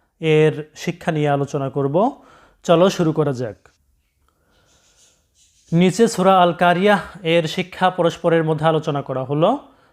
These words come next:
শিক্ষার্থী এক, পৃথিবী ও পৃথিবীর জীবন খুবই ক্ষণস্থায়ী।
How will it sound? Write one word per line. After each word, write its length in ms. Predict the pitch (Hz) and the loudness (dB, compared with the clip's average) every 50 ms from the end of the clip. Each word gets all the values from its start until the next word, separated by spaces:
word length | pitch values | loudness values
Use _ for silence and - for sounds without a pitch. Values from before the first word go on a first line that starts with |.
| _ _ | _ _
শিক্ষার্থী 500 | - - 170 156 - - 175 151 - 180 160 | -12 -10 -10 -6 -4 -4 -4 -2 -2 -2 -2
এক, 420 | 156 151 151 165 185 - - _ _ _ _ _ _ _ _ _ _ _ _ _ _ _ _ _ _ _ _ | 0 2 2 2 0 -2 -6 _ _ _ _ _ _ _ _ _ _ _ _ _ _ _ _ _ _ _ _
পৃথিবী 400 | - 110 - - 208 190 214 220 | -2 0 0 2 2 2 4 4
ও 120 | 202 196 | 4 4
পৃথিবীর 520 | 190 196 202 185 160 185 180 208 214 208 175 | 4 0 -2 -4 -2 -2 -2 0 0 -2 0
জীবন 360 | 160 180 180 170 180 190 190 | -2 -2 0 2 2 0 0
খুবই 300 | - - 190 185 185 196 | -2 -4 -4 -4 -2 -2
ক্ষণস্থায়ী। 680 | - - 185 180 175 160 - - - 160 147 127 117 | -2 -2 -2 -2 -2 -4 -4 -2 0 0 0 0 -2